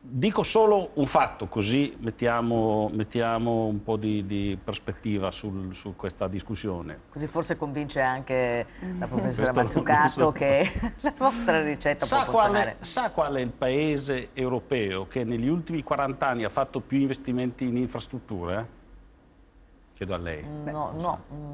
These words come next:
Speaker 2: non lo
Speaker 1: È
Speaker 2: so.
Speaker 1: l'Italia.
Speaker 2: Ah.
Speaker 1: Allora, negli ultimi quaranta anni il paese che ha fatto più investimenti in infrastrutture in Europa è l'Italia. Cosa abbiamo prodotto? Debito pubblico, poca infrastruttura e poca crescita. Quindi la ricetta non è semplicemente continuare a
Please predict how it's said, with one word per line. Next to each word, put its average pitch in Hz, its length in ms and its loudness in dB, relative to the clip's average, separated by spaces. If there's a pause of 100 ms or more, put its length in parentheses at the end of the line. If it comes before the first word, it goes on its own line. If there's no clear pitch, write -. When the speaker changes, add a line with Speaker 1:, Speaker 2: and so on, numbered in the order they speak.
Speaker 2:
non 147 140 -4
lo 147 60 0
Speaker 1:
È 226 40 4
Speaker 2:
so. 226 140 4
Speaker 1:
l'Italia. 101 540 0 (500)
Speaker 2:
Ah. 156 260 0
Speaker 1:
Allora, 85 400 -4
negli 240 200 2
ultimi 135 300 2
quaranta 214 420 2
anni 127 300 0
il 123 80 -2
paese 104 520 0
che 110 100 -6
ha 101 40 -2
fatto 135 320 -2
più 185 160 -6
investimenti 135 460 -4
in 120 80 -2
infrastrutture 156 420 -2
in 247 60 0
Europa 214 340 2
è 143 200 0
l'Italia. 104 600 0 (320)
Cosa 127 220 0
abbiamo 139 260 6
prodotto? 120 560 2
Debito 139 340 0
pubblico, 123 480 0
poca 160 300 0
infrastruttura 165 680 -2
e - 20 -6
poca 95 260 -6
crescita. - 540 -8 (400)
Quindi 127 380 2
la 135 120 4
ricetta 131 680 0
non 127 220 4
è 165 180 2
semplicemente 117 840 -2
continuare 104 1000 0
a 101 260 0